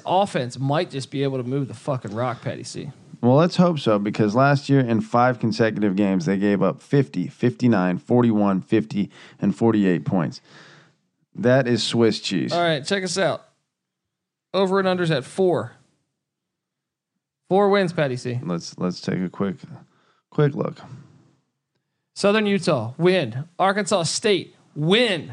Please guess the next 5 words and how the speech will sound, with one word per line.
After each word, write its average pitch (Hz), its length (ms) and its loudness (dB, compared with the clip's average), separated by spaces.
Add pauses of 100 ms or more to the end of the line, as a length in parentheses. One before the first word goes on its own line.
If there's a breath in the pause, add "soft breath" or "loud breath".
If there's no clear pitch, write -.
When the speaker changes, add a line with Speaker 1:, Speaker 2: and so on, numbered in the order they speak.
Speaker 2:
Boom, 101 640 0
I 78 120 0
agree. 98 340 0 (240)
Speaker 1:
At 247 220 0
Northwestern, 202 720 -2